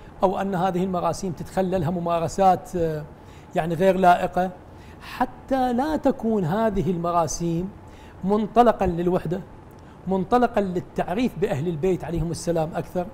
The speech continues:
حتى لا تكون منطلقاً لرفض الظلم أياً كان،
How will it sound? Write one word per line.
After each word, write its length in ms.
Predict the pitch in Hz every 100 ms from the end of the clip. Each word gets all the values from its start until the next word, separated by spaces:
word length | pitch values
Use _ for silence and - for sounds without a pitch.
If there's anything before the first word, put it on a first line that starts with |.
| -
حتى 400 | - 208 - 208
لا 140 | 220
تكون 360 | 240 226 226 214
منطلقاً 680 | 196 190 - 240 233 240 233 - - - 185
لرفض 360 | 202 233 220
الظلم 440 | 214 165 233 190 -
أياً 260 | 226 196 180
كان، 400 | - 202 202